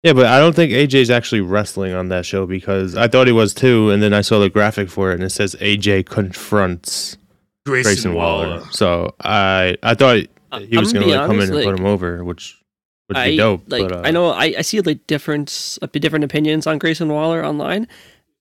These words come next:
Speaker 3: and I feel like out of all the guys in, in N X T two point oh, other than Braun Breaker,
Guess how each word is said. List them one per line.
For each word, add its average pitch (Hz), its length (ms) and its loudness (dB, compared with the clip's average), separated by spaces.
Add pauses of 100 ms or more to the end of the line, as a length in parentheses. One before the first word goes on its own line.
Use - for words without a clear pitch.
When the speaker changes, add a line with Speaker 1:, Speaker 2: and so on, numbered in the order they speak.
(280)
Speaker 3:
and 175 160 2
I 160 60 0
feel 233 240 -4
like 247 320 -4 (360)
out 277 200 0
of 392 100 -2
all 294 120 -4
the 262 100 -4
guys 226 280 -4
in, 151 200 -4 (100)
in 180 380 -2
N 165 160 -2
X 170 140 -6
T 180 100 -4
two 185 160 -4
point 175 240 -2
oh, 202 280 0 (120)
other 165 240 -4
than 277 120 -2
Braun 175 280 0
Breaker, 226 460 -2